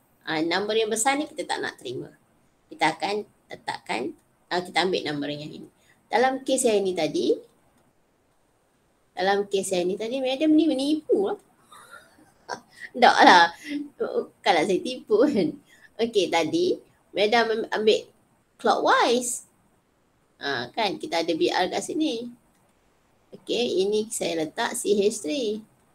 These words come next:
Betul tak? Kenapa madam ambil kat sini? Ha, ambil clockwise. Sebab B R. Ha, metil lambat. Sebab kenapa saya ambil ini clockwise? Ha, yang ni madam ambil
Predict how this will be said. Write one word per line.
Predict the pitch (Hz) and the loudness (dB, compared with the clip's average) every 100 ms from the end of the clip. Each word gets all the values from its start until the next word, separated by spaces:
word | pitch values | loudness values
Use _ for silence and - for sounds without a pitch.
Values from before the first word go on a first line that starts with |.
| - | -14
Betul | 240 196 | -2 0
tak? | - - _ _ _ _ | 0 -4 _ _ _ _
Kenapa | 285 403 285 | -2 2 4
madam | 226 214 208 | 4 4 2
ambil | 202 | 2
kat | 208 | 2
sini? | 247 320 392 233 - _ _ _ _ _ _ _ _ - | 4 4 4 2 -4 _ _ _ _ _ _ _ _ -4
Ha, | 165 156 | -2 0
ambil | - - - 240 - | -2 -8 -2 0 2
clockwise. | 247 196 302 320 247 - _ _ - | 2 4 4 4 2 -4 _ _ -4
Sebab | 208 202 - | 2 4 4
B | 440 | 4
R. | 262 277 190 180 185 _ _ _ _ | 8 8 6 2 -6 _ _ _ _
Ha, | 170 160 131 147 | -4 -2 -2 0
metil | 185 - - 294 | 0 -2 0 0
lambat. | 233 247 254 - - _ _ _ _ _ _ - | 2 4 4 2 -6 _ _ _ _ _ _ -2
Sebab | 254 226 - - | 4 4 4 -4
kenapa | 277 330 359 294 | -2 0 2 4
saya | 226 214 208 - | 6 6 6 4
ambil | 208 220 214 | 4 6 4
ini | - 208 208 202 196 196 185 - - - | 4 0 2 2 0 0 -2 -6 -12 -2
clockwise? | 226 269 320 269 - - _ _ _ _ _ _ _ _ _ _ - | 2 4 4 4 -2 -14 _ _ _ _ _ _ _ _ _ _ -8
Ha, | 165 135 - - _ _ _ _ | -4 -4 -6 -16 _ _ _ _
yang | 214 254 | -2 2
ni | 294 | 4
madam | 262 240 226 | 4 4 4
ambil | 233 | 4